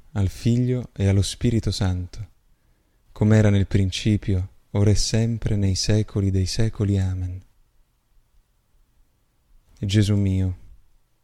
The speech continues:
perdona le nostre colpe, preservaci dal fuoco dell'inferno, porta al cielo tutte le anime,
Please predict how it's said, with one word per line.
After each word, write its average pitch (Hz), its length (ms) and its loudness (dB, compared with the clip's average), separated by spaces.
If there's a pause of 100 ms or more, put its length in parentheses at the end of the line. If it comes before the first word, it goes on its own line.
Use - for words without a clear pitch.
(600)
perdona 110 400 4
le 98 100 4
nostre 98 420 0
colpe, 92 580 -4 (1400)
preservaci 101 680 4
dal 92 120 4
fuoco 110 320 -2
dell'inferno, 95 840 -2 (1500)
porta 104 440 6
al 92 120 4
cielo 95 540 2
tutte - 420 0
le 98 160 2
anime, 92 580 -2